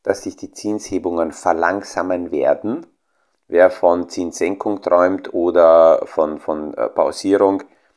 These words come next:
das passt aktuell nicht. Klar kann sich sehr viel ändern. Erinnern wir uns nur zurück, vor einem Jahr um diese Zeit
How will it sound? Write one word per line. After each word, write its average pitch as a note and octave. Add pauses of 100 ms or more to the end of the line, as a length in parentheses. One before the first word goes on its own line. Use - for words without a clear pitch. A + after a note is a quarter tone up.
(420)
das -
passt -
aktuell D#2+
nicht. G#2+
Klar F2
kann F#2+
sich F#2+
sehr F#2+
viel D#2
ändern. G2+ (400)
Erinnern G2
wir F#2+
uns F2+
nur F#2
zurück, F#2
vor -
einem F#2
Jahr E2
um F2+
diese F2
Zeit D#2+